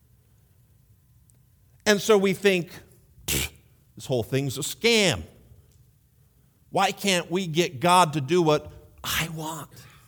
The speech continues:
And sometimes we can get mad at God, think it's not real. Miraculous healing is just part, one way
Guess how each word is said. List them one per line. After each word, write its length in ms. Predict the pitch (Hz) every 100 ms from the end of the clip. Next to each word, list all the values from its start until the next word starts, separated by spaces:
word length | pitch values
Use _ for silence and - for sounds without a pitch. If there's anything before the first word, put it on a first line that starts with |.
| _ _ _ _ _ _ _ _ _ _
And 120 | 139
sometimes 460 | 135 185 180 165 147
we 140 | 151
can 440 | 147 170 139 123 - - - _ _ _ _ _ _ _ _ _ _ _ _ _ _ _ _ _ _ -
get 180 | 127 120
mad 280 | 120 139 151
at 120 | 117
God, 540 | 127 147 165 165 170 - - _ _ _ _ _ _ _ _
think 200 | 143 135
it's 180 | 104 127
not 300 | 135 131 113
real. 400 | 143 151 151 180 - - _ _ _ _ _ _ _ _ _ _ - - _ _ _ _ _ _ _ _ _ _ _ _ _ _ _ _ _ _ _ _ _
Miraculous 680 | 131 175 214 240 196 160 -
healing 340 | 202 190 147 147
is 180 | 143
just 400 | - 175 165 -
part, 560 | - - 220 104 95 120
one 380 | 135 208 226 185
way 460 | 226 240 139 85